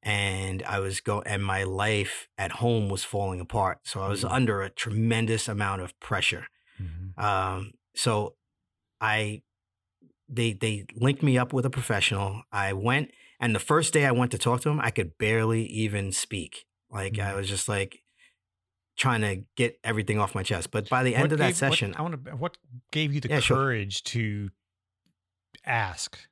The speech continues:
Speaker 2: to ask for help? Because so many
Speaker 1: I know,
Speaker 2: people that I've
Speaker 1: I, I
Speaker 2: talked
Speaker 1: know
Speaker 2: to
Speaker 1: so many people,
Speaker 2: have
Speaker 1: so many
Speaker 2: said
Speaker 1: people don't.
Speaker 2: they're, they're afraid to.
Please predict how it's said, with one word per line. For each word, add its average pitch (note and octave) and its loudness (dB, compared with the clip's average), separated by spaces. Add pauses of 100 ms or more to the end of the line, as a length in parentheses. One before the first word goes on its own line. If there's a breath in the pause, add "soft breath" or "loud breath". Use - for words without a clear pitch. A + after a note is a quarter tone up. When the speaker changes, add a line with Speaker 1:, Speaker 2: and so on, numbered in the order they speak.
(120)
Speaker 2:
to - -8
ask A2 -4
for G#2 -8
help? F#2 -10 (220)
Because B2 -4
so D3 -2
many C#3 2
Speaker 1:
I C3+ 4
know, D3 6
Speaker 2:
people C3+ 4
that A#2+ 2
I've B2+ 4
Speaker 1:
I, A#2+ 4
I A#2 2
Speaker 2:
talked A#2+ 4
Speaker 1:
know B2+ 4
Speaker 2:
to A#2 4
Speaker 1:
so A#2+ 4
many A#2+ 4
people, G#2 2
Speaker 2:
have A2+ 0
Speaker 1:
so A2 2
many A#2+ 4
Speaker 2:
said A#2 0
Speaker 1:
people A2 0
don't. G2 0
Speaker 2:
they're, A#2 -2
they're A2+ -2
afraid D3+ -4
to. C3 -12